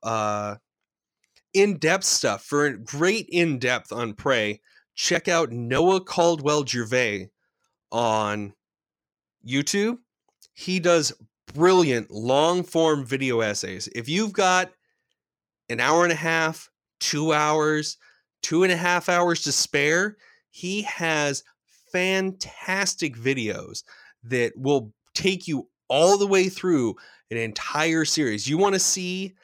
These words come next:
how Mass Effect one through Mass Effect three goes down? Check out his stuff. He will show you things and tell you things that you may have never really considered. So,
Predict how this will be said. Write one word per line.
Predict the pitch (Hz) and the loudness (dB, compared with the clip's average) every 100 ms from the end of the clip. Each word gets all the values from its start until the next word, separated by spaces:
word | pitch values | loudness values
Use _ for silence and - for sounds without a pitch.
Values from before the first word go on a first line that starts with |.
| _ _ | _ _
how | - 160 151 151 143 143 _ _ _ | -6 0 2 4 2 -2 _ _ _
Mass | 113 131 165 - | -2 0 0 -4
Effect | 175 180 170 147 | -4 -4 -4 -2
one | 160 180 | -2 -2
through | 143 127 | -4 -4
Mass | 113 120 139 - | -4 -4 -4 -4
Effect | 165 170 160 - | -4 -4 -4 -10
three | 127 139 180 208 214 _ _ _ _ _ - | -8 -6 -6 -10 -16 _ _ _ _ _ -2
goes | 143 156 | 2 2
down? | 139 147 175 196 190 _ _ _ | 2 0 0 -2 -4 _ _ _
Check | - 208 190 | -4 -2 0
out | 190 170 | 0 -2
his | 151 165 151 | -2 -2 -2
stuff. | - 98 - | -6 -8 -12
He | - - 208 | -16 -8 -2
will | 208 196 | 2 2
show | 190 - 190 185 180 | 2 -2 0 2 0
you | 170 160 180 | -2 -6 -6
things | 175 170 165 165 - | -6 -4 -2 -2 -6
and | 123 123 | -8 -8
tell | - 160 147 | -4 -2 -2
you | 139 139 | -4 -6
things | - 123 120 107 - - _ - | -6 -6 -6 -8 -14 -20 _ -4
that | 120 110 _ _ _ _ _ | -2 -2 _ _ _ _ _
you | 131 196 | -4 0
may | 220 196 | 2 2
have | 160 139 | 2 2
never | 160 165 156 | 0 2 0
really | 147 160 139 | 2 0 -2
considered. | 127 110 - 156 104 87 - _ _ _ _ _ _ _ _ _ - | -4 -4 -2 -2 -2 -8 -16 _ _ _ _ _ _ _ _ _ -12
So, | - 143 123 113 110 | -4 0 0 0 -4